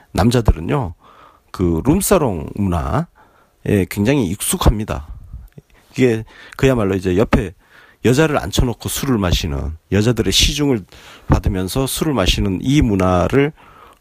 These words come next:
어, 거부감 없이 이렇게 받아들였던 그 시절이 있었어요. 천구백구십 년대까지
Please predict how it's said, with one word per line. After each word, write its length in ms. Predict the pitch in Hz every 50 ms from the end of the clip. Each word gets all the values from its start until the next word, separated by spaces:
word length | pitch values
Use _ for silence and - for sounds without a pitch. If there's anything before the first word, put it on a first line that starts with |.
| _ _
어, 560 | 82 82 78 78 78 78 76 73 - - - - - _ _ _ _ _
거부감 420 | _ - 147 165 196 - 202 185 147
없이 580 | 120 - - - - - 117 104 90 82 82 - _ _ _ _ _ _
이렇게 160 | - - -
받아들였던 800 | - - - - 147 127 - - 104 101 - - - 131 131 123 113 -
그 240 | - 113 110 107
시절이 440 | 104 - - - - 135 131 107 90
있었어요. 460 | 82 85 - - 110 - - - - - - 98 - _ _ _ _ _ _ _ _ _ _
천구백구십 1400 | - - - 151 143 131 - 123 123 113 131 135 127 120 - _ _ _ _ _ _ _ _ _ - - - 139
년대까지 920 | 143 135 127 117 107 98 90 - - 95 92 85 85 92 98 101 104 -